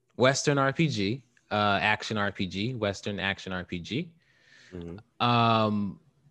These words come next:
Speaker 1: it's pretty cool. Uh, there's, there's a few different types of, uh, characters that you could choose from. You know, warrior. I chose the warrior.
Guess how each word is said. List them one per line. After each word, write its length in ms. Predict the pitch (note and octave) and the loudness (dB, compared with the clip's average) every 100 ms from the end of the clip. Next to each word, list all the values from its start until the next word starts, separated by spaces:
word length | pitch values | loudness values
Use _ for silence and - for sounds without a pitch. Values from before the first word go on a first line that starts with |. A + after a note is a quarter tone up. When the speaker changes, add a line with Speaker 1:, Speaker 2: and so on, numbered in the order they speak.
| _ _ | _ _
Speaker 1:
it's 140 | - | 0
pretty 240 | E3+ D3 | 2 2
cool. 540 | C3 C#3+ C#3 D#3+ C4 E3+ | 4 4 6 4 0 -2
Uh, 300 | B2+ B2 B2+ | 0 2 2
there's, 260 | C3 B2 - | 2 2 2
there's 240 | B2+ A#2+ | 2 2
a 60 | A#2+ | -2
few 340 | - C#3 C3+ | 0 2 2
different 540 | A#2+ C3+ - C#3 C3 | 4 2 2 0 -2
types 440 | - B2 B2 - - | 2 2 2 0 -2
of, 540 | A2 G2 F2+ - - _ _ _ _ _ _ _ | 0 -2 -6 -12 -16 _ _ _ _ _ _ _
uh, 400 | E2 F#2 F2+ F2 | 0 2 4 2
characters 500 | - A2 C3 B2+ C3 | 4 4 4 2 2
that 180 | B2+ A#2+ | 2 0
you 60 | B2+ | -2
could 160 | A2+ | -4
choose 380 | - - B2+ C3 | -2 0 0 0
from. 400 | - D3 D3+ D3+ | -4 -6 -6 -6
You 80 | B2+ | -4
know, 180 | A2+ A2 | -4 -4
warrior. 680 | G#2+ A2 A2+ A#2 A#2+ B2 B2 | -2 0 2 2 2 0 -2
I 100 | A2 | -2
chose 340 | - A#2+ A#2 | 0 -2 0
the 80 | A#2 | -2
warrior. 640 | G2 G2+ G#2 G#2+ A2+ B2 | -2 0 0 0 0 -4